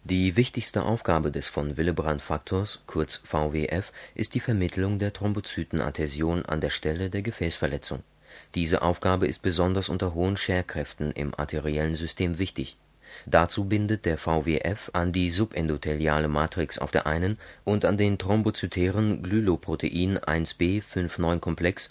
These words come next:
auf der anderen Seite. Der V W F wird in mehreren Kompartimenten gebildet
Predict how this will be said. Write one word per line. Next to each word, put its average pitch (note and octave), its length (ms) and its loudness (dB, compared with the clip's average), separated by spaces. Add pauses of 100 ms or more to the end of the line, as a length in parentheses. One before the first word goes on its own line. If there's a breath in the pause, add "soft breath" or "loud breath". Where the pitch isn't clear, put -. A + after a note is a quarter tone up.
auf - 100 -4
der A2+ 160 -4
anderen D#2 380 -2
Seite. C#2+ 380 -8 (600)
Der F2+ 180 8
V F#2+ 300 4
W G2 140 4
F A#2+ 320 -2
wird F#2+ 180 0
in G#2+ 140 2
mehreren F2 480 2
Kompartimenten D#2 760 -2
gebildet F2 460 0